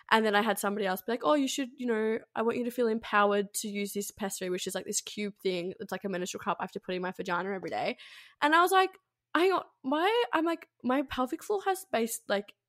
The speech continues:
is shitting itself and my bladder is now dropping down. Why should I have to feel empowered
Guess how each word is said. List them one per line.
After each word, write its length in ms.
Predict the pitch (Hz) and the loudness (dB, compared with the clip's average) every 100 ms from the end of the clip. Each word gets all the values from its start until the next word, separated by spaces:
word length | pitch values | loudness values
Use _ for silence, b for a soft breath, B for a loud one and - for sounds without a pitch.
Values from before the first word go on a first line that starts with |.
| _ _ | _ _
is 80 | 220 | -6
shitting 240 | - 202 196 | -2 0 0
itself 480 | 190 - - - - | -2 -4 -4 -4 -4
and 100 | 202 | -2
my 120 | 196 | 0
bladder 300 | 196 190 185 | 0 -2 -2
is 120 | 196 196 | -2 -2
now 140 | 180 | -2
dropping 400 | 180 175 196 190 | -2 -4 -4 -6
down. 460 | 190 170 160 110 226 b b | -2 -2 -2 -4 -8 b b
Why 240 | - 202 247 | 4 6 6
should 180 | - 587 | 6 6
I 220 | 571 453 | 8 6
have 100 | 415 | 4
to 100 | - | 4
feel 240 | 415 359 294 | 4 4 2
empowered 1000 | - 262 - - 196 233 - 113 302 | 0 -4 -4 4 6 6 2 0 -2